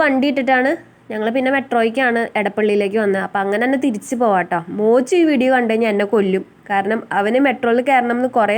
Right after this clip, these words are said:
നാളായിട്ട് കൊതിച്ചിരിക്കുന്നതാണ്. ഞങ്ങൾ വന്ന, ഇതിലാണ് വന്നതെന്ന് പറഞ്ഞാൽ അവൻ പിന്നെ പറയണ്ട. അങ്ങനെ ഞാൻ ഈ കോലത്തിലാട്ടോ പോയത്. പുട്ടിയൊക്കെ അടിച്ചിട്ടാണ് പോയത്. പക്ഷേ ഒരു സമയം കഴിഞ്ഞപ്പോഴേക്ക് അതൊക്കെ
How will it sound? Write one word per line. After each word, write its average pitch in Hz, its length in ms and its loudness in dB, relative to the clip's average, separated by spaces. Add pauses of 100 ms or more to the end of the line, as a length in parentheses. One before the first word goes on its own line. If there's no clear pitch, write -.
നാളായിട്ട് 247 360 2
കൊതിച്ചിരിക്കുന്നതാണ്. 214 840 -2 (540)
ഞങ്ങൾ 196 220 2 (120)
വന്ന, 226 260 0 (160)
ഇതിലാണ് 247 400 2
വന്നതെന്ന് 285 340 2
പറഞ്ഞാൽ 277 240 -2 (220)
അവൻ 202 160 -2 (160)
പിന്നെ 226 240 -2
പറയണ്ട. 208 400 2 (600)
അങ്ങനെ 247 280 0
ഞാൻ 262 120 2 (160)
ഈ 320 40 4 (180)
കോലത്തിലാട്ടോ 240 680 2 (100)
പോയത്. 190 380 0 (760)
പുട്ടിയൊക്കെ 202 460 0
അടിച്ചിട്ടാണ് 262 540 2
പോയത്. 294 240 2 (100)
പക്ഷേ 254 380 -2 (260)
ഒരു 190 220 -2
സമയം 247 260 0
കഴിഞ്ഞപ്പോഴേക്ക് 277 460 0
അതൊക്കെ 247 240 0